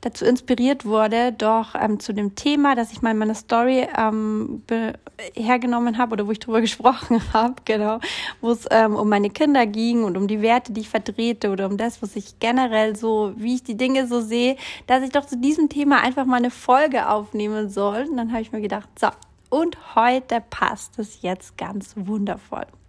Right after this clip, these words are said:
Also bleibt dran, es wird magisch.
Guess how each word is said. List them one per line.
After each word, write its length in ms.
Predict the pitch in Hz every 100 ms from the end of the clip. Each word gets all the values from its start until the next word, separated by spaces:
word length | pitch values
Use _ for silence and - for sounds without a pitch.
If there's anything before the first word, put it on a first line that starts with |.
| -
Also 360 | - 208 190 190
bleibt 540 | 175 233 240 - -
dran, 340 | 190 196 202 226 -
es 300 | 202 - 196
wird 340 | 208 202 - _ _ _ _ _ _ _
magisch. 680 | 208 180 185 - 214 - -